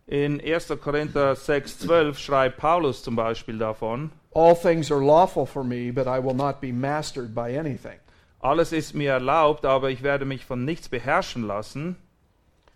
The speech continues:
Speaker 2: Because remember what we even talked about earlier today in our Q and A, the motive in sexual relationships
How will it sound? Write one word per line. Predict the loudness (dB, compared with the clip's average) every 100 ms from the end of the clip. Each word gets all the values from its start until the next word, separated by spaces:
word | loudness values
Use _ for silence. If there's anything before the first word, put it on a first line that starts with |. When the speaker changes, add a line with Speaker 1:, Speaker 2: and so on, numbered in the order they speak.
| _
Speaker 2:
Because | -10 -2 0 0 -2
remember | -2 2 2
what | 2 0
we | 0 -2
even | -2 -4
talked | -4 -4 -4
about | -4 -4 -2
earlier | -4 -4 -6
today | -8 -6 -6
in | -6
our | -10
Q | -10 -8 -6
and |
A, | -4 -4 -6
the | -6
motive | -2 2 4 4 0 -4 -8
in | -12
sexual | -8 -8 -8 -10 -8
relationships | -4 -4 -4 -12 -10 -10 -12 -20